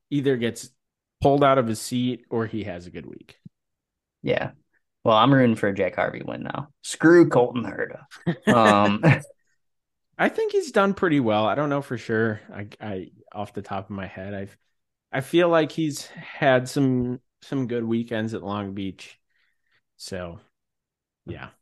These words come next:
Speaker 1: we'll see.
Speaker 2: We will see.
Speaker 1: Yeah.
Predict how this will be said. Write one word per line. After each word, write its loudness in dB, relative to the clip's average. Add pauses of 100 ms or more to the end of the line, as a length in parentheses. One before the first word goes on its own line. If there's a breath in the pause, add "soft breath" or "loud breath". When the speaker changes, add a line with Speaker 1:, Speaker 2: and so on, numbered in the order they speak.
(120)
Speaker 1:
we'll 2
see. -6 (640)
Speaker 2:
We 2
will -2
see. -14 (340 soft breath)
Speaker 1:
Yeah. -16